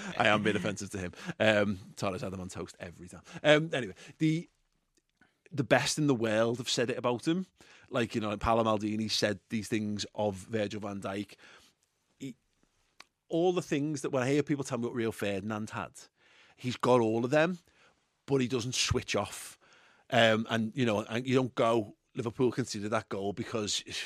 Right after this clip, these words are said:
his mind just went wandering and he, and it didn't happen." He didn't randomly decide to dribble the ball up the pitch f-,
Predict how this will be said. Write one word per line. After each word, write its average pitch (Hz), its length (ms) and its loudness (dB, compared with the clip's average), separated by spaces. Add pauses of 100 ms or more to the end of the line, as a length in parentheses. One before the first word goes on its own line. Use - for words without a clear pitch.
(280)
his 92 160 -12
mind 95 280 -8
just 95 140 -10
went 98 240 -8
wandering 101 640 -6
and 101 120 -8
he, 101 160 -8
and 107 100 -6
it 101 120 -8
didn't 104 180 -4
happen." 98 260 -6 (240)
He 135 120 -8
didn't 120 260 -6 (460)
randomly 113 440 -4
decide 101 420 0
to 110 80 -4
dribble 98 320 -6
the 98 60 -4
ball 101 460 -2
up - 140 -12
the 107 80 -8
pitch - 440 -6
f-, - 120 -16